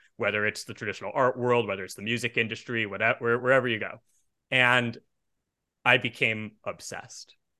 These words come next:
with, with this, with this world. And I was ravenous, trying to learn as much as I could. And, um, what I found was there was a lack of really credible resources.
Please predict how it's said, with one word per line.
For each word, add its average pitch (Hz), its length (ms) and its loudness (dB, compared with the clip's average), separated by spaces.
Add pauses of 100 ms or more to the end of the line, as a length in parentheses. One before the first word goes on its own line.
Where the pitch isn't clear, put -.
(200)
with, 110 380 -2 (220)
with 117 360 -4
this, 98 200 -10
with 123 140 -10
this 104 180 -12
world. 95 300 -8
And 98 100 -8
I 95 80 -4
was 95 140 -12
ravenous, 117 540 4
trying 110 160 -6
to 101 40 -4
learn 110 220 -4
as 101 100 -6
much 120 300 -2
as 113 80 -10
I 107 80 -4
could. 101 340 -8 (460)
And, 101 520 0 (120)
um, 101 460 0 (800)
what 123 120 0
I 113 100 2
found 127 680 0
was 123 120 -8
there 117 100 -4
was 117 120 -4
a 117 80 -4
lack 113 260 0
of 107 100 -6
really 107 160 -6
credible 104 360 -6
resources. - 720 -14